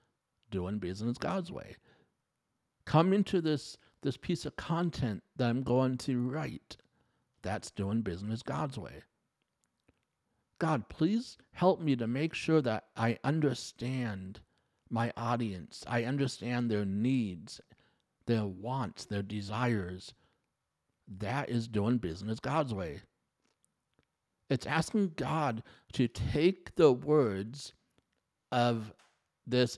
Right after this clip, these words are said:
A I processor and to use it for his glory. And my friends, I have been amazed at the response that I get through emails,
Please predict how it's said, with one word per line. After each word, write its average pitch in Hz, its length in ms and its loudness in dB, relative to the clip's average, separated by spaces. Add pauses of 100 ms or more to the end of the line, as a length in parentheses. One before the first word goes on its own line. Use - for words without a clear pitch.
(140)
A 143 300 6
I 131 440 0 (100)
processor 110 920 -4 (1080)
and 127 180 -2
to 135 120 2
use 135 440 2
it 143 120 0
for 123 180 -2
his 131 280 0
glory. 123 640 -2 (920)
And 139 480 2 (1300)
my 123 160 2
friends, 127 580 0 (960)
I 135 120 0
have 147 200 2
been 139 160 2
amazed 120 840 -2 (800)
at 113 200 -2
the 117 100 2
response 117 800 -2
that 90 160 -6
I 110 300 -4
get 110 360 -4 (340)
through 113 200 0
emails, 95 800 0